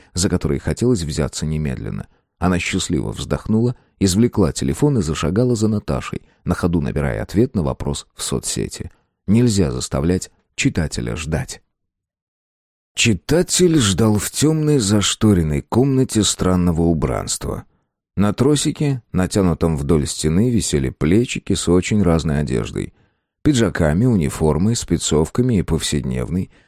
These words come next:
среди которой не нашлось бы разве что чёрного худи. В углу стоял стеллаж, уставленный причудливой коллекцией современных головных уборов, от бейсболок и ушанок до полицейских фуражек и строительных подшлемников.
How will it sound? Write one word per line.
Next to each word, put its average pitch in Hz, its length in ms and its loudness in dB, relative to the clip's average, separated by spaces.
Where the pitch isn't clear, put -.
среди 117 320 2
которой 113 400 2
не 92 140 4
нашлось 95 420 2
бы 73 420 0
разве 95 320 0
что 90 240 0
чёрного 85 540 0
худи. 65 520 -8
В 107 140 2
углу 180 200 4
стоял 131 380 4
стеллаж, 98 580 2
уставленный 110 580 2
причудливой 95 580 2
коллекцией 90 540 0
современных 78 640 -2
головных 65 460 -4
уборов, 135 540 0
от 90 220 0
бейсболок 101 960 2
и 87 80 4
ушанок 135 640 2
до 92 120 2
полицейских 82 640 0
фуражек 117 640 2
и 101 40 4
строительных 76 720 0
подшлемников. - 920 -4